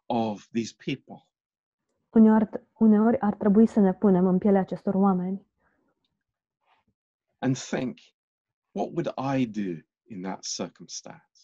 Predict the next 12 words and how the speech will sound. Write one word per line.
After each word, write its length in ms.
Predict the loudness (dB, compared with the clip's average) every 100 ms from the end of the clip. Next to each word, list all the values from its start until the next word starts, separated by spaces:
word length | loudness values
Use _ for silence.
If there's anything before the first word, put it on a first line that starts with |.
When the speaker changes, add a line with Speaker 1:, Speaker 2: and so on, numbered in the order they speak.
| _ _ _
Speaker 2:
Și 160 | _ 0
să 120 | 2
mă 140 | 4
gândesc, 520 | 2 2 2 2 -2 -2
"Oare 180 | -2
ce 140 | -2 -4
aș 120 | -6
face 300 | -6 -4 2
eu 400 | 2 2 0 -4
în 120 | -2
acea 240 | -2 -4 -6
circumstanță?" 880 | -6 -6 -6 -8 -10 -10 -12 -16